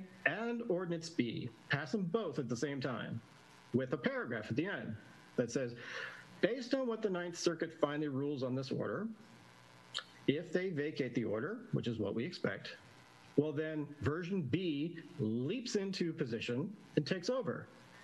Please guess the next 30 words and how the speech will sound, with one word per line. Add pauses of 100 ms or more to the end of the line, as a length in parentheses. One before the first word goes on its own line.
(200)
And
oh,
by
the
way,
wireless
industry, (460)
for
every (120)
application
you've
brought
forward (220)
during
this
period
of
time, (160)
we
reserve
the
right (680)
at,
to
have
you
at
your
own
expense